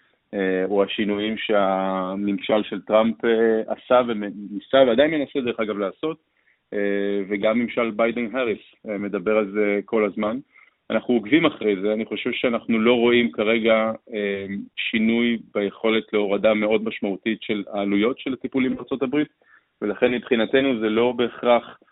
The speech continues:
אה, משפיע בהיבט של האם תהיה בעיה, אלא מה הם יהיו אותם, אה, אה, אזורים שבהם אנחנו יכולים יותר לעזור.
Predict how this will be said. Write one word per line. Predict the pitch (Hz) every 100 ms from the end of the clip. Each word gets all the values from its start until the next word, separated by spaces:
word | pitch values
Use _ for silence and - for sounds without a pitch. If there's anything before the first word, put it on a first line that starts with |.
| _ _ -
אה, | 117 107 104 101 107 -
משפיע | 113 - - 135 135
בהיבט | 117 110 92 117 -
של | 117 98
האם | 113 131 127
תהיה | 120 113
בעיה, | 110 110 160 165 165 _ _ _
אלא | 117 110
מה | 107 127
הם | 127
יהיו | 120 123
אותם, | 113 - 113 120
אה, | 110 107 107 110
אה, | 110 101 101 98 123 -
אזורים | 113 101 107 135
שבהם | - 101 110 104
אנחנו | 101 104
יכולים | 110 107
יותר | 104 110
לעזור. | 104 95 90 101